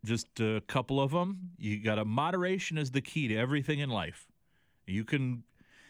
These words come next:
you can do the Girl Scout cookies, you just have to enjoy them in moderation. And I do one or-, one order, and then when they're gone, they're gone. Just the way that it is. But my cookie hookup, my cookie connection, if you will,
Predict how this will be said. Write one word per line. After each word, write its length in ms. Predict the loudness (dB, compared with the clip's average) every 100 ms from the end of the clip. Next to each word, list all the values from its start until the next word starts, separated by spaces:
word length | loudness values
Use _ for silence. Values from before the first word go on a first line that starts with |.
| -20 _
you 140 | -2
can 140 | 0 2
do 160 | 2
the 80 | 0
Girl 220 | 2 2
Scout 300 | 2 2 2
cookies, 400 | 2 -2 -2 -2
you 60 | -2
just 180 | -4 0
have 240 | 0 0
to 400 | 0 2 2 0 0
enjoy 480 | 0 0 2 2 2
them 180 | 0
in 100 | 0
moderation. 680 | 0 0 0 -4 -8 -12 -14 -18 _ _ _ -4
And 240 | 0 2
I 120 | 2 2
do 220 | 2 2
one 260 | 2 2
or-, 300 | 2 2 2
one 260 | 2 2 2
order, 380 | 2 2 2 0
and 240 | 2 2
then 220 | 2 2
when 140 | 2 2
they're 120 | 2
gone, 360 | 2 2 2 0
they're 120 | 0
gone. 400 | 0 0 -2 -10 _ _ _
Just 280 | -2 -2 0
the 80 | 2
way 180 | 2
that 180 | 2 0
it 100 | 0
is. 380 | 0 -2 -6 -10 _ _ _ _ _
But 280 | 0 2 0 _ _ _ _ _ _ -12 -2
my 180 | 0
cookie 420 | 0 0 0 0 0
hookup, 560 | 0 0 0 -4 -6 -20 _ _ -10
my 300 | -2 0 -2 -6 _ _ _ _
cookie 340 | -2 0 0 -2
connection, 540 | 0 0 -2 -2 -2
if 160 | -2 -2
you 100 | -2
will, 360 | 0 -2 -4